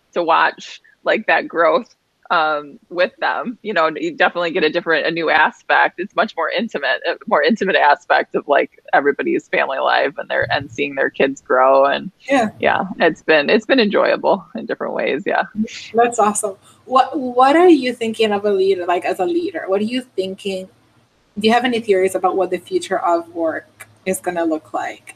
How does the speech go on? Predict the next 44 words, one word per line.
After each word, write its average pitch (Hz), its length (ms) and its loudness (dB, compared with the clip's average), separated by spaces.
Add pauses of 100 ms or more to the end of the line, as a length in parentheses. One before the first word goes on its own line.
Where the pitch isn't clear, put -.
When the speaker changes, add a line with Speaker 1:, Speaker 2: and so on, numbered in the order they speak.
Speaker 2:
given 175 600 0
this 170 300 -2
transition 165 680 -8
that 139 120 -6
we 139 140 -2
had - 380 -6 (180)
in 185 80 -12
the 135 80 -8
last - 380 -8
year? 466 160 -10 (960)
Speaker 1:
I - 280 0
think 330 160 0
it's - 100 -10
gonna 220 120 4
be 190 100 8
a 170 40 4
very 160 220 4
long 147 240 0
time, 143 480 -6 (600)
um, 139 280 0
before, 143 520 -2
like, 135 200 -2
we 143 120 -8
would 131 120 -6
go 135 160 -4
back 131 400 0
to, 143 140 -12 (100)
to 135 360 -6 (100)
life 139 320 -2 (460)
as 143 220 -2
it - 100 -4
was 135 200 0
before 131 400 -4
covid. 151 580 0
Like, 151 180 0
I 160 80 4
don't 156 180 0
Speaker 2:
Mm-hmm. 214 80 6
Speaker 1:
think 151 220 -4
we'll, 135 280 -2
we'll 147 120 0
be 139 100 -2
going 135 320 -4
back 131 280 0